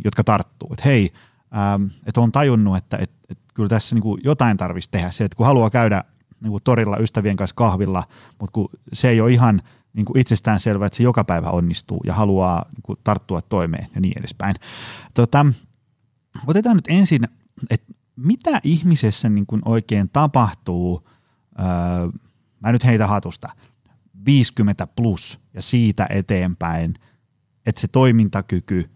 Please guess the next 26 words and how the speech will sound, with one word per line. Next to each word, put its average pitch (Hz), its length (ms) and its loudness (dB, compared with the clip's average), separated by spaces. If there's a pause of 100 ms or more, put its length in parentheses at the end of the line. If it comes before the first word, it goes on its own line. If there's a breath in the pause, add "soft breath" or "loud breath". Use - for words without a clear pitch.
(120)
eli, 90 220 -6
eli 90 280 -2 (380)
toimintakyky 92 480 2
on 87 100 2
vähän 90 160 2
tämmönen 87 260 -2 (460)
kryptinen 90 600 0
ammattilaistermi, 87 1040 -2
mutta 87 340 -4 (300 loud breath)
sitä, 165 260 2
että 151 180 0
pääsee 165 420 2
tuolilta 160 480 2
ylös 151 460 2
ja, 135 280 0
ja 131 220 -4
jos, 131 400 -6
jos 135 320 -4
kaatuu 139 440 0
lattialle, 127 520 0
niin 123 220 4
sieltä 117 280 0
pääsee 113 420 0
ylös 113 440 0
ja, 107 240 0
ja, 107 200 0